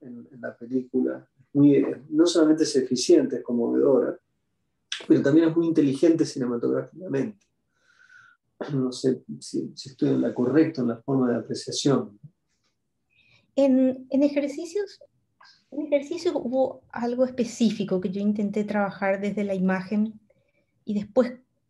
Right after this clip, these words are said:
Speaker 2: realmente es algo que, que el sonido viene como a, a solidificar, que es la herida. En
Speaker 1: Ajá.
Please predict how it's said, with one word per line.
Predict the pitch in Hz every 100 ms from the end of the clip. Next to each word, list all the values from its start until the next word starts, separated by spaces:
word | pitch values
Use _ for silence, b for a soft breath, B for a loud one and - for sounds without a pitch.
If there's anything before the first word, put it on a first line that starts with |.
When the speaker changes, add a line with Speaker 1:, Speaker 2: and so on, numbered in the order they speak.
| _
Speaker 2:
realmente | 202 214 214 214 214
es | 226
algo | 208 208 214 208
que, | 202 185 180 - _ _
que | -
el | 196
sonido | - 208 220 220 202
viene | 196 202
como | 202 208 190
a, | 185 - _ _ _ _ _ _ _
a | 196
solidificar, | - 202 214 220 208 208 202
que | 202
es | 214
la | 240
herida. | 214 190 185 165 160 - _ _ _ _ _ _ _ _ _ _ _ _ _ -
En | 220 196 190 185
Speaker 1:
Ajá. | 180